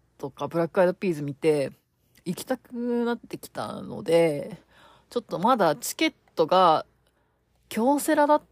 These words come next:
ドームなので、あるかなと思って、ちょっとポチっちゃいまして、また <laughs> 行ってくるんですが。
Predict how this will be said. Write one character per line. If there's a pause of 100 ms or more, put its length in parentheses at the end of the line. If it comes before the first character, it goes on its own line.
(220)
ド
ー
ム
な
の
で、 (520)
あ
る
か
な
と
思
っ (300)
て、 (760)
ち
ょ
っ (120)
と
ポ
チ
っ
ち
ゃ
い
ま
し
て、 (840)
ま
た (360)
<laughs>
行
っ
て
く
る
ん
で
す
が。